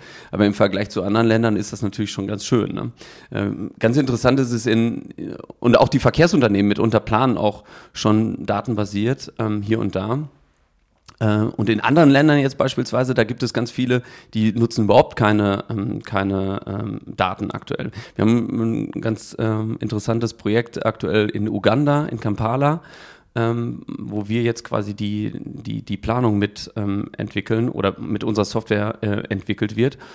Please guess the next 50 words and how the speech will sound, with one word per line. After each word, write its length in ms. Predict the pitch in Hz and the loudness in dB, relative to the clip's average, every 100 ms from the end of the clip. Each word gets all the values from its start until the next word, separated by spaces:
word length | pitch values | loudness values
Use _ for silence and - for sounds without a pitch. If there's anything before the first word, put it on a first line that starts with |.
| - - | -20 -4
Und 80 | 101 | 0
da 60 | |
fangen 200 | 104 113 | 2 4
wir 80 | 113 | 4
tatsächlich 420 | 113 - 117 107 | 2 0 -2 0
bei, 260 | - 101 101 - | 2 4 4 0
ich 140 | 107 | -4
sag 160 | 113 110 | -2 -2
jetzt 160 | 107 | -2
mal 80 | 107 | 0
bei 140 | 101 95 | 2 2
Null 260 | 110 135 | 4 2
an. 240 | 131 127 104 | 2 0 -2
Da 100 | 95 | -4
gibt 180 | 110 | -6
es 120 | 110 - | -6 2
sehr 140 | 117 | 2
viele 260 | - 120 101 | 2 0 2
Busse, 460 | 135 - 165 190 - - - - - | 0 2 2 2 -2 -20 -20 -18 -2
ähm, 420 | 117 123 127 127 | 2 2 2 -2
die, 500 | - 110 110 110 90 | -6 -4 -2 0 -2
die 200 | - 104 | -4 -6
fahren, 420 | - 98 120 170 180 - - _ | -4 -2 -2 -2 -6 -16 -20 _
aber 280 | - 107 107 | -6 -2 -2
keine, 760 | - - 113 131 139 131 127 - | -2 -2 2 4 4 4 2 0
ähm, 340 | 113 113 113 110 | -2 0 -2 -2
keine 260 | 117 113 | -2 -2
richtigen 300 | 113 110 110 | -4 -6 -8
Fahrpläne. 600 | 104 120 139 76 - - - _ - - | -4 -4 -4 -6 -6 -8 -12 _ -20 -16
Und 180 | - 98 | -10 0
all 140 | 104 98 | 2 2
das 180 | 110 | 0
versuchen 380 | - 107 110 120 | -2 -2 -2 0
wir 60 | 104 | 0
jetzt 240 | 101 - | -2 -4
aufzubauen, 600 | 113 - 92 82 78 107 | -4 -4 -4 -2 0 -2
um, 440 | - 101 104 107 - | -4 -4 -4 -6 -6
äh, 280 | 101 101 101 | -6 -4 -6
mit, 460 | 110 101 - _ | -4 -6 -6 _
mit 280 | 104 95 95 | -4 -4 -4
dem, 400 | 101 98 101 101 | -4 -2 -2 -2
mit, 300 | 98 98 - | -4 -6 -6
mit 200 | 101 98 | -4 -4
Optibus 460 | - - 107 104 - | -6 -6 -4 -4 -6
quasi 280 | - 101 101 | -6 -4 -4
auch 80 | |
diese 200 | - 98 | -6 -8
Dienste 320 | 95 107 113 101 | -4 -6 -6 -8
zu 140 | 98 | -10
planen. 400 | - 110 98 123 | -4 -2 -2 -6